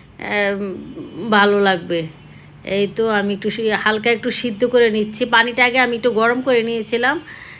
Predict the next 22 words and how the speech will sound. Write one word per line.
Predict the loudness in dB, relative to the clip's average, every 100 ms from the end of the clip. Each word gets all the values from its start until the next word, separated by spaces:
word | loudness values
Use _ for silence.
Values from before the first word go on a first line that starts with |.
| -18
একটু | -8 0 0
সিদ্ধ | 0 -2 0
করে | 2 2
just | 4 2 0
একটু | -8 -4 -2
হালকা | 2 0 0 -4
পাঁচ | 0 -2 -2
মিনিটের | -4 -4 -4 -4
জন্য | -4 -4 -4 -6 -10 -20 -20 -20 -14
একটু | -10
বয়েল | -2 0 0
করে | 0 -4 -4
নিচ্ছি। | -6 -6 -8 -6 -6 -8 -16 -20 -20 -20 -20 -20 -20 -20 -20 -16
তারপরে | -10 -10 -6 -4 -2 -2
এটা | -2 -4 -4 -10 -16 -20 -20 -12
রসুন | -6 -4 -4 -6 -2
পেঁয়াজ | 0 2 0
দিয়ে | 0 -2
একটু | -2 -4
বাগার | -4 -4 -6 -6
দিয়ে | -6
ফেলবো। | -6 -8 -10